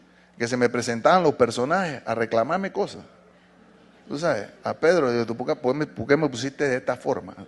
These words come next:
¿Por qué me escribiste esta vaina así?". O el otro, tú sabes. Pero entonces ahora voy descubriendo las conexiones esas, y cuando hay espacios,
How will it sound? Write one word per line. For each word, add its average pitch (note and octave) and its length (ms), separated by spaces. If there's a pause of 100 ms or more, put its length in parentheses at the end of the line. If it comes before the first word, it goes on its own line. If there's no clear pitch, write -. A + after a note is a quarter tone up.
¿Por G#2+ 140
qué C3 120
me C#3+ 100
escribiste B2+ 500
esta B2+ 200
vaina B2+ 380 (340)
así?". G2+ 560
O A2 180
el A#2 100
otro, C3+ 400 (240)
tú C3+ 80
sabes. C#3+ 220 (1500)
Pero B2+ 140
entonces D3+ 220
ahora D#3+ 200
voy E3 160
descubriendo D#3+ 720
las C3 140
conexiones D3 680
esas, C3+ 480 (480)
y B2+ 80
cuando B2 420
hay F#3 180
espacios, F3 960